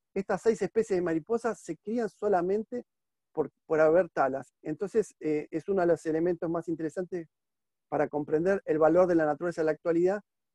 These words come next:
que es, eh, fuente de, eh, de, de un recurso maravilloso. Por ejemplo, las plantas son fuente de, de, de, de fauna,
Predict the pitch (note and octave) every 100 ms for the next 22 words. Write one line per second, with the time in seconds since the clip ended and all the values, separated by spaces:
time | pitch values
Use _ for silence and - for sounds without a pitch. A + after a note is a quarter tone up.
0 | _ - E3+ F3+ - - D#3+ D3 _ -
1 | G#3 G#3+ G#3+ A3 A3 G#3+ _ - D3+ D#3
2 | D3+ D3+ D3+ - C#3 C#3 C#3+ C#3+ - D#3
3 | E3+ E3+ - F#3+ F3 E3 E3 D#3+ D#3+ G#3
4 | G3+ - G#3+ G3+ _ _ _ _ - C#3+
5 | E3+ E3 D#3 - E3+ F3+ F#3 E3 C#3+ D#3+
6 | D#3+ D#3 C#3 C#3+ C#3+ C#3 C#3 C#3 C3+ C3+
7 | A#2+ - D#3+ C#3 C3